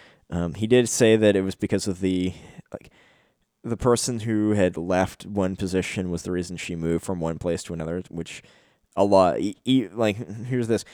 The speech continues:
Even the liberal Globe and Mail's like, "That doesn't make any sense. Why move her from a position that nobody was coming in on to a position that this wasn't even empty anyway? The guy who left wasn't in this position."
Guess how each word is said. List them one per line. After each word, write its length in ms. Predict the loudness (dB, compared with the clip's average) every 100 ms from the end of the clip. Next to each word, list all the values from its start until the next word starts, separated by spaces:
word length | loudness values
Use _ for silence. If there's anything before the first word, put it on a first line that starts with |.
| -20 _
Even 300 | 4 6 6
the 100 | 2
liberal 420 | 2 2 2 0 0
Globe 300 | 0 0 0
and 100 | -4
Mail's 240 | -4 -4
like, 160 | -6 -4
"That 220 | -6 -4
doesn't 260 | -6 -4
make 180 | -6 -6
any 140 | -6 -8
sense. 320 | -8 -8 -6
Why 180 | -4 -2
move 220 | -4 -2
her 140 | -4
from 400 | -4 -6 -6 -8 -10
a 60 |
position 400 | -6 -6 -4 -4
that 140 | -6 -4
nobody 240 | -4 -4
was 120 | -8
coming 300 | -10 -10 -6
in 140 | -4 -4
on 160 | -4
to 140 | -4 -6
a 40 |
position 480 | -4 -6 -6 -8 -10
that 140 | -12 _ -6
this 240 | -4 -4
wasn't 340 | -4 -6 -4 -8
even 240 | -6 -6
empty 320 | -6 -8 -6
anyway? 420 | -4 -2 -2 -4
The 120 | -4 -2
guy 160 | 0
who 100 | 0
left 260 | 0 -2 -4
wasn't 460 | 2 4 4 0 -4
in 180 | -4
this 180 | -4 -6
position." 560 | -6 -8 -6 -8 -10